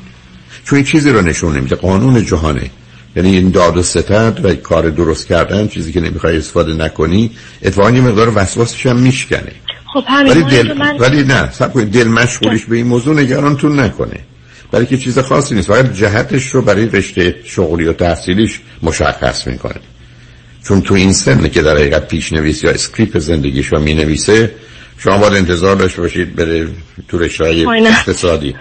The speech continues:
Speaker 1: رایت، رایت. یعنی اونجا، یا باید خطرش استاک مارکته.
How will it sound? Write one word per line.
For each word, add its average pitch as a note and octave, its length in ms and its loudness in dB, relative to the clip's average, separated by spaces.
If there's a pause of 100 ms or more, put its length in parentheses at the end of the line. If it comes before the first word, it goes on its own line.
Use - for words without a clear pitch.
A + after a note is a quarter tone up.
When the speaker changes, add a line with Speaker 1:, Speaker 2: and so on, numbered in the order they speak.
(140)
Speaker 1:
رایت، F#2 320 0 (380)
رایت. F2+ 180 -4 (480)
یعنی F#2 140 0
اونجا، F#2+ 260 0
یا F2+ 140 2
باید G2+ 220 2
خطرش A#2+ 480 0
استاک G2+ 340 0
مارکته. F2+ 500 -2